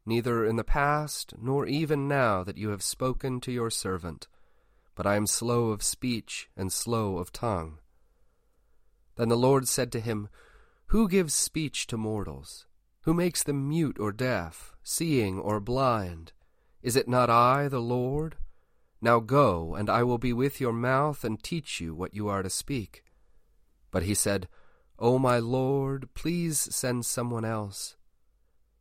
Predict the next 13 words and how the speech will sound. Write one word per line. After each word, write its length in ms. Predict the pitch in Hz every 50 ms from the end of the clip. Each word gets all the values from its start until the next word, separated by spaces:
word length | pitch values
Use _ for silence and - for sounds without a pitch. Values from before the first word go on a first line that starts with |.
| _ _ -
Then 140 | 107 107
the 120 | 107 107 107
anger 360 | 117 123 127 123 113 110 104
of 140 | 101 90 90
the 80 | 101
Lord 360 | 98 104 120 135 127 117 113 -
was 200 | 110 104 - -
kindled 580 | - - 185 175 151 120 92 90 82 78 80
against 400 | 92 92 101 98 95 90 - -
Moses, 600 | 104 113 117 113 110 98 92 80 82 80 - -
and 120 | 101 98 95
he 160 | 92 95 90
said, 340 | - - 113 104 101 92